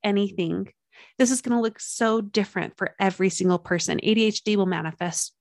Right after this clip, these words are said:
completely differently from woman to woman, let alone from boy to girl, you know, like we talked about how the research is so different there. But I, I, I'm thinking about one, one woman in my Strive Hive who has been really open about having A D H D.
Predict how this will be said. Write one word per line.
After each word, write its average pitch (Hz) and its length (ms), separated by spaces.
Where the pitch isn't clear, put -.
completely 208 600
differently 180 480
from 214 180
woman 220 300
to 208 100
woman, 196 300
let 175 120
alone 170 340
from 175 280
boy 175 280
to 170 140
girl, 175 460
you - 120
know, 180 120
like 175 140
we 180 80
talked 180 220
about 190 200
how 185 120
the 170 80
research 170 420
is 170 120
so 175 100
different - 320
there. 175 180
But 208 240
I, 214 140
I, - 200
I'm 220 140
thinking 220 220
about 196 220
one, 208 260
one 208 580
woman 190 280
in 180 140
my 180 140
Strive 185 280
Hive 226 360
who 190 240
has 185 180
been 190 140
really 185 160
open 180 260
about 180 180
having 180 240
A 180 60
D 180 120
H - 180
D. 208 260